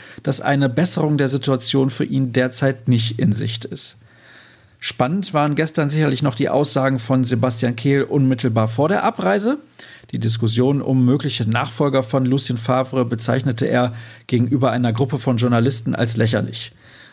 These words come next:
Intern wäre das nie ein Thema gewesen. Favre selbst lächelte später das Thema in der P K übrigens charmant weg.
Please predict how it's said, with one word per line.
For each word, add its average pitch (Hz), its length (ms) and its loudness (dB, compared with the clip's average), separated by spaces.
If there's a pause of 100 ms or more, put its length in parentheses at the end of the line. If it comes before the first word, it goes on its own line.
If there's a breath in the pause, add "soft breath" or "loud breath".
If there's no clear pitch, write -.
(140 loud breath)
Intern 143 540 2
wäre 117 220 2
das 113 240 2
nie 151 280 4 (120)
ein 135 280 2
Thema 120 340 2
gewesen. - 520 -8 (220)
Favre 113 420 0
selbst 143 560 0
lächelte 123 400 0
später 143 400 0
das 120 160 0
Thema 139 260 2
in 123 80 -2
der 127 120 2
P 123 160 -2
K 135 200 0
übrigens 123 320 0
charmant 120 380 2
weg. - 240 -2